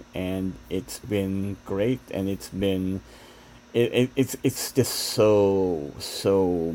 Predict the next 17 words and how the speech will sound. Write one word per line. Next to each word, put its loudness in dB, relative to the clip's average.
much -6
fun -2
to -6
read, -6
and -6
I -4
highly 0
recommend -2
reading -2
Immortal 0
X-Men 0
if -4
you -4
just -8
want -4
to -8
see, -2